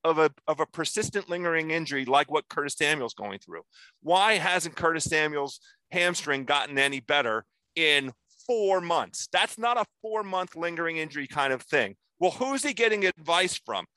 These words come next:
Who's, who's in that organization helping him get,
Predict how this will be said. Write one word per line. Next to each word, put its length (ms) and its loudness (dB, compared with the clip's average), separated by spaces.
Who's, 500 -4
who's 420 0
in 220 4
that 320 4
organization 920 0
helping 420 4
him 420 2
get, 180 2